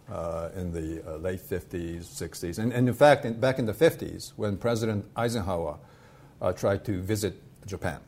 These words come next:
the first time a U S president sort of sought to do so, he had to cancel the visit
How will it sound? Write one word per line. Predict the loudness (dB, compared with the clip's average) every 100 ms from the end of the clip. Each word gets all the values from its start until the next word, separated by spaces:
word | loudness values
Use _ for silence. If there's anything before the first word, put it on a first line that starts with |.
| -20 -14
the | -4
first | -2 -2
time | 0 -2 -2 -6 -8
a | -6
U | -4
S | -6
president | -6 -6 -6 -8 -10 -10
sort | -6 -4
of | -4 -2
sought | -2 0
to | -2
do | -2
so, | -2 -4 -6 -10 -20 -20 -20 -4
he | 8
had | 10 10
to |
cancel | 6 4 4
the | 2
visit | 0 -6 -10